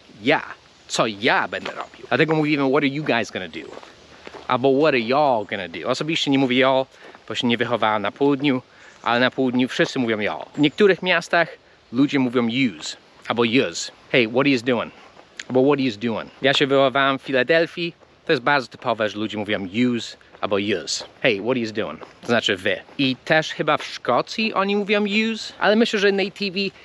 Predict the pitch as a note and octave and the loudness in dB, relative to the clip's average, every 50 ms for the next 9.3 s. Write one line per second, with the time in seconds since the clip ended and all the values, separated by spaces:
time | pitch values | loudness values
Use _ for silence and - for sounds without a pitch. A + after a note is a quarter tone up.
0 | - - - - G#2 A2 C#3 D#3+ D3+ A2+ D#3+ A3 B3 A3+ D#3+ C3 A2+ G#2 F#2 G#2 | -20 -20 -16 -8 -2 2 2 2 2 2 2 2 2 4 2 -2 -4 -4 -6 -8
1 | - - A2+ A#2+ C3 B2 - B2 A#2+ G#2 A2 D#3+ G#3+ F#3+ B2+ A2+ A#2+ C3+ C3 - | -4 -2 -2 -2 -2 0 0 0 0 0 0 0 2 2 2 2 0 -4 -6 -10
2 | - - A2+ A2 G#2+ - - G#2+ G#2+ F#2+ G2 A2+ D3 G3 F#3+ C3 G2 F#2 A2+ C3 | -10 -4 -4 -2 -2 -2 -2 -4 -4 -4 -6 -6 -2 0 0 0 0 -2 -8 -10
3 | - - - - - - B2 A#2 A2+ A2+ D3+ F#3+ G3+ C3+ G#2+ A2 A2 - B2 A#2 | -12 -18 -20 -20 -16 -10 -6 -4 -2 -2 0 0 0 0 -2 -2 -2 -2 -2 0
4 | - - C#3 C3+ C3 B2 A#2+ A#2+ A2+ - - F#2+ G2+ A#2+ D#3+ F3+ A#2 G2 A#2 C#3 | 0 2 2 2 4 4 2 2 0 -2 -6 -14 -6 0 2 2 2 2 -2 -4
5 | - - - - _ _ - C3+ C3+ - - - E3+ E3 - - B2 C#3 D3 C#3+ | -6 -10 -20 -20 _ _ -8 -8 -8 -6 0 2 2 2 2 -2 -4 -2 0 2
6 | C#3 C3 - - - A#2+ B2+ A#2+ B2+ B2 A2 - G#2 G2 - - F#3 C#3+ - - | 0 0 -2 -2 0 0 0 0 0 -2 -2 -4 -6 -8 -4 -2 -2 -2 -2 -4
7 | - - - - - C#3+ D3 - - C3 - C3 B2 B2 B2+ D#3 G3+ G#3 - - | -8 -12 -10 -2 -2 -2 -2 0 -2 -2 0 0 0 2 2 4 2 2 2 0
8 | G3 F3+ E3 D3 - - - F#3 G#3+ A3 A#3 G#3+ G#3 - A3 G#3 A#3 B3+ B3+ A3+ | -4 -4 -4 -6 -6 -4 -2 0 0 0 0 -2 -2 -2 0 2 4 4 2 2
9 | F3+ C#3+ A#2 A2+ A#2 B2+ | 2 0 2 0 0 -2